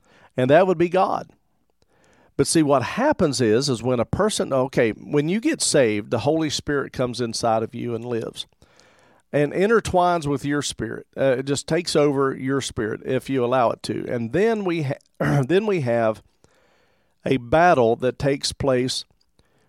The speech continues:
with human nature and spiritual nature. And that goes along with Romans chapter six. I'm gonna get in Galatians here in a minute, but let me go over and show you something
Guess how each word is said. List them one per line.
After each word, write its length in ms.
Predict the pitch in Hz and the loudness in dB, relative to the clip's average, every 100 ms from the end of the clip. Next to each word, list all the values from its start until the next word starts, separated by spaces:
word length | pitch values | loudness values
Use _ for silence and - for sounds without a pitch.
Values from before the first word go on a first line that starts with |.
| - | -6
with 180 | 110 - | -6 -2
human 320 | 165 214 156 | 0 0 0
nature 440 | 131 120 - 135 147 _ _ _ _ _ _ _ _ _ _ _ | 0 -2 -4 -6 -8 _ _ _ _ _ _ _ _ _ _ _
and 180 | - 147 | -4 -2
spiritual 460 | - 214 220 - 113 | -2 0 0 0 -4
nature. 340 | 90 - - - _ _ _ _ _ _ _ _ _ _ - | -4 -10 -20 -20 _ _ _ _ _ _ _ _ _ _ 0
And 440 | 143 143 135 127 | 2 4 4 2
that 280 | 143 202 202 | 4 4 4
goes 220 | 170 147 | 2 4
along 380 | 135 120 123 143 | 2 2 2 0
with 180 | 117 110 | -2 0
Romans 380 | 127 147 127 | 0 0 -2
chapter 320 | - 139 120 - | -2 -2 -2 -4
six. 540 | - 208 196 135 - | -2 0 0 -2 -4
I'm 140 | 117 | -4
gonna 180 | 127 139 | -4 -4
get 140 | 131 135 | -2 -2
in 120 | 117 | 0
Galatians 500 | 117 147 147 120 120 | 0 0 0 -6 -4
here 120 | 120 | -4
in 60 | 110 | -2
a 40 | |
minute, 300 | 127 143 113 | -2 -2 -2
but 100 | 127 | -4
let 120 | 123 | -2
me 80 | 139 | -4
go 160 | 131 139 | 0 0
over 320 | 123 117 117 | 0 -2 -2
and 180 | 117 110 | -6 -4
show 140 | 175 | -4
you 160 | 185 123 | -2 -4
something 440 | 120 107 113 117 | -4 -6 -6 -10